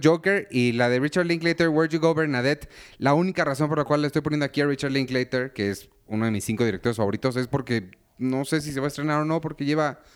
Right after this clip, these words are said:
años estrenándola y nomás no la saca. Y la segunda razón es que se me hace que es el Richard Linklater que no me encanta.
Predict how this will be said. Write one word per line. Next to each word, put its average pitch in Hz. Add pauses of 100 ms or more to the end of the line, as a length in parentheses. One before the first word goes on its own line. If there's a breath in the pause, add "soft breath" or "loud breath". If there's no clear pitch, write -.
(220 soft breath)
años 175
estrenándola 147
y 160
nomás 135
no 147
la 143
saca. 156 (340 loud breath)
Y 135
la 143
segunda 180
razón 180
es 180
que -
se -
me 160
hace 170
que 180
es 160
el 127
Richard 139
Linklater 143
que 120
no 117
me 131
encanta. 123